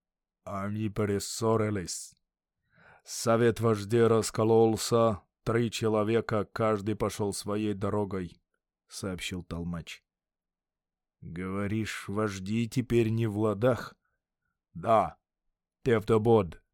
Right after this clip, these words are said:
Тевтонский, теперь в раздоре с Байориксом Кимбрийским. Воины вернулись, чтобы забрать повозки, и совет собрался делить добычу.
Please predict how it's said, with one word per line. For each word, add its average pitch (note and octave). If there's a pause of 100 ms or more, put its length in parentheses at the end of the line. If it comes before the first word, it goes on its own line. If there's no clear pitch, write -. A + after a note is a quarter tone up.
(300)
Тевтонский, F#2+ (140)
теперь A2
в G2+
раздоре G#2+
с F#2
Байориксом A2+
Кимбрийским. G#2+ (1000)
Воины C3
вернулись, A#2+
чтобы A2+
забрать A2
повозки, A2+
и G#2
совет A2
собрался G#2
делить G2+
добычу. G#2